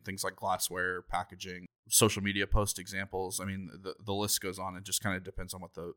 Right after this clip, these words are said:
project is calling for and kind of what clients need. Kind of the other piece there, and maybe more important,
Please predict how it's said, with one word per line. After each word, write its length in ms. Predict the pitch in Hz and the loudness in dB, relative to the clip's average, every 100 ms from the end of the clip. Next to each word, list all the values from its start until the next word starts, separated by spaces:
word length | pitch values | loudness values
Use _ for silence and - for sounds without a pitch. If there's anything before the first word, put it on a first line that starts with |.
| _ - | _ 0
project 360 | 92 90 - | 0 0 -4
is 80 | - | 0
calling 260 | - 127 113 | 6 6 6
for 280 | 110 107 | 4 4
and 100 | 95 | 2
kind 120 | - 95 | 0 -6
of 80 | |
what 180 | 95 90 | -6 -8
clients 380 | - 92 90 - | -4 -4 -2 -4
need. 340 | 95 92 90 - _ _ _ _ _ _ _ _ _ _ _ _ - | -4 -4 -8 -14 _ _ _ _ _ _ _ _ _ _ _ _ 6
Kind 140 | 180 | 8
of 60 | 139 | 10
the 120 | 95 | 8
other 240 | 107 120 | 8 6
piece 360 | 113 113 113 - | 4 2 2 4
there, 420 | 110 117 113 120 - - | 6 6 6 -2 -14 -4
and 340 | 101 98 82 - | -2 0 -4 -6
maybe 380 | 101 110 117 123 | 6 10 10 8
more 180 | 113 117 | 6 4
important, 480 | 113 113 92 110 | 6 4 4 -2